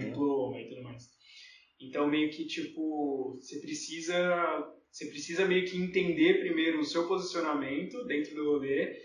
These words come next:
e aí depois que você entende que o que você faz tem um peso, que, tipo, você, principalmente a gente gosta do que a gente faz,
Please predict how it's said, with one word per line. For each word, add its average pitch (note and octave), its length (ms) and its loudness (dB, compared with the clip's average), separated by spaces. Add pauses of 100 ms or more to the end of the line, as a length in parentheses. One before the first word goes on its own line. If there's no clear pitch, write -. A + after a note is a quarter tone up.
(260)
e C#3+ 100 2
aí D3 120 6
depois E3+ 200 0
que F3+ 100 -10
você F#3 200 -4
entende D#3+ 380 -2
que - 120 -6
o - 40 -6
que D3 60 -6
você D3 360 -4
faz D3 400 4
tem D3 180 0
um D3+ 120 -6
peso, C#3+ 640 0
que, C#3 140 -10
tipo, B2+ 760 -6
você, D#3 260 -2
principalmente F3+ 600 0
a C#3 120 4
gente D#3+ 380 0
gosta C3+ 280 0
do - 60 -8
que C3+ 60 -10
a - 20 -6
gente C3+ 160 -8
faz, D3 340 4